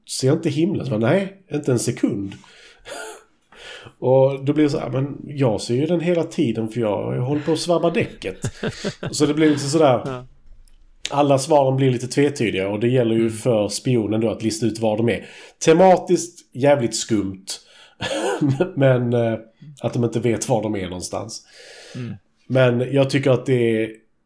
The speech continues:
Speaker 1: Om man bortser från den biten, så tycker jag det är helt fantastiskt. För det är också sådär superenkelt spel. Det finns en hemsida alla kan logga in på om man vill spela det så.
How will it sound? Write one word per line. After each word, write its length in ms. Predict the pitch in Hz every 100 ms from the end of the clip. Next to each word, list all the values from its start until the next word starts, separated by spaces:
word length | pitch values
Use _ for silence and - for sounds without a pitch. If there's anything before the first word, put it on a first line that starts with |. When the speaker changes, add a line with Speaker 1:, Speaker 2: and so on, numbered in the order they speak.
| _ _ _ _ _ -
Speaker 1:
Om 120 | 135
man 160 | 139 131
bortser 320 | 151 156 135
från 160 | 139 135
den 160 | 120
biten, 260 | 117 110 101
så 80 | 101
tycker 200 | 110 107
jag 60 |
det 80 | 104
är 60 | 95
helt 280 | 107 98
fantastiskt. 420 | - 90 98 87 -
För 80 |
det 60 | 120
är 40 |
också 160 | 120 113
sådär 240 | 117 107
superenkelt 760 | 98 - 131 113 123 110 104 104
spel. 380 | - 117 107 104
Det 80 | 101
finns 440 | 113 107 104 -
en 160 | 120 107
hemsida 680 | 117 113 120 - 113 104 110
alla 140 | 110
kan 160 | 110 107
logga 240 | 101 107
in 220 | 104 98
på 100 | 110
om 260 | 107 107 101
man 140 | 104
vill 80 | 101
spela 260 | - 107 101
det 80 |
så. 480 | 95 135 143 143 135